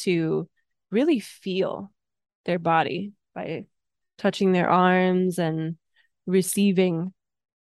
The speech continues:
from their sen-, sen-, senses,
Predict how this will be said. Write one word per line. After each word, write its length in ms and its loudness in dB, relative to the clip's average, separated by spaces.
from 340 2
their 180 2
sen-, 380 -4
sen-, 520 -2
senses, 800 0